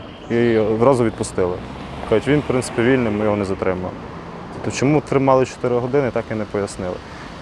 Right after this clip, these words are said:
Е, єдине, що було зрозуміло, що до нас, е, повертаються, е, минулі часи, е, як працювала раніше, е, наша міліція колись.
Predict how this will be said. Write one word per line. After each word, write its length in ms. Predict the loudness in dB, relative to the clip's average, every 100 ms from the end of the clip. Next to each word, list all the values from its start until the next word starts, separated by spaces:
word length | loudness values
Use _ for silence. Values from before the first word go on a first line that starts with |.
| 2
Е, 180 | 4 6
єдине, 240 | 4 2
що 140 | 2 2
було 120 | 2
зрозуміло, 460 | 2 4 4 4
що 420 | 2 2 6 6 4 -2 -16 -16 -16 -16 -16 -14 -8 -2
до 100 | 4
нас, 220 | 4 4 2
е, 160 | 2
повертаються, 640 | 4 2 4 4 4 0
е, 280 | -8 -4 -2 -2
минулі 280 | -2 -4 -4
часи, 320 | -6 -6 -8
е, 40 | -8 -14 -18 -18 -18 -18 -12 -8 -8 -6 -4
як 100 | -2
працювала 380 | -2 2 2
раніше, 380 | 2 0 -4 -4
е, 760 | -6 -8 -20 -18 -20 -12 -8 -4
наша 260 | -4 -2
міліція 400 | -2 -2 0 -2 2
колись. 420 | 4 4 2